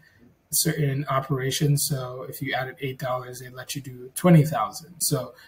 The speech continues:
they're doubling it. Now, if you look at Zapier, you're gonna start with, um, uh, seven hundred fifty tasks, and then you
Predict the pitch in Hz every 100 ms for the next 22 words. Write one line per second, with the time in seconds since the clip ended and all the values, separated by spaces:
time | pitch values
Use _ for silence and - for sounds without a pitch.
0 | - 143 123 143 170 147 131 - - -
1 | _ _ - _ _ 147 143 143 147 160
2 | 160 160 147 139 143 147 127 139 160 139
3 | 127 127 139 143 147 147 139 131 139 -
4 | - 127 143 - 131 127 123 - - _
5 | _ _ _ 165 143 123 123 120 123 -
6 | _ - - - _ _ _ _ _ -
7 | - - 127 123 - 147 143 143 139 -
8 | 143 143 - 131 131 - 135 139 131 131
9 | 131